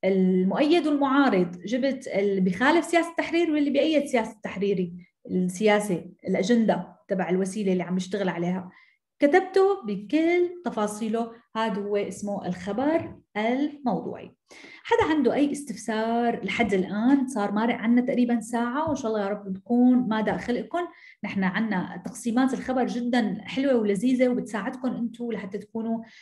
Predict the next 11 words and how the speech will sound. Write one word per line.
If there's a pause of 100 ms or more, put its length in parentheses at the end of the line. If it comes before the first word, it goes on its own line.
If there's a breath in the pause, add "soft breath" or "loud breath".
(240 loud breath)
ريلاكس
وأنتوا
عم
تكتبوا
وتحرروا (380 loud breath)
وتشتغلوا
على
موضوع
التحرير
بشكل
سهل.